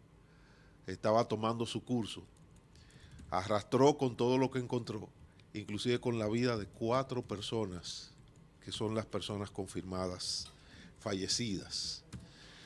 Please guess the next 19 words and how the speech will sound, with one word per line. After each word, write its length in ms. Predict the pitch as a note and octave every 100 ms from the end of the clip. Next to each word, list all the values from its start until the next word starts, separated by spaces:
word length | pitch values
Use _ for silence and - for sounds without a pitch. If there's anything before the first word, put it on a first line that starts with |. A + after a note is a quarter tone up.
| - -
Hay 120 | -
una 200 | G#2 A#2
persona 420 | G2+ G2 A#2+ A#2+ A2
de 60 |
San 180 | F#2+ F#2
Francisco 540 | F2 F2+ A2+ - G2+
de 60 | F#2
Macorís, 1000 | F2+ E2+ A2 F#3 G3+ - - - - - -
una 560 | G2+ G2+ G2+ F#2+ F2 E2
joven 400 | - A2+ G#2+ G2
fallecida, 720 | F#2+ F2+ F#2 B2+ C3+ D#3 F3 E3+ - - - - - - - - - - -
eh, 220 | F#2 F#2+ F#2+
ha 100 | G2
sido 840 | A#2+ A#2 A#2 A2+ A#2 A2+ A2+ A2+ - - - - - - - - -
identificada 1080 | A2+ A2+ G#2+ G#2 G#2+ G#2 - A#2 B2+ C3
como 260 | - G#2+ G#2
Isauli 560 | F#2+ - A#2 C3 C3 B2
Martínez. 1080 | A2 G2+ - E3 F3 G#2 G2 - - - - - - - - - - - - - - - - - - -
Eh, 440 | F#2+ F#2+ F#2+ F#2+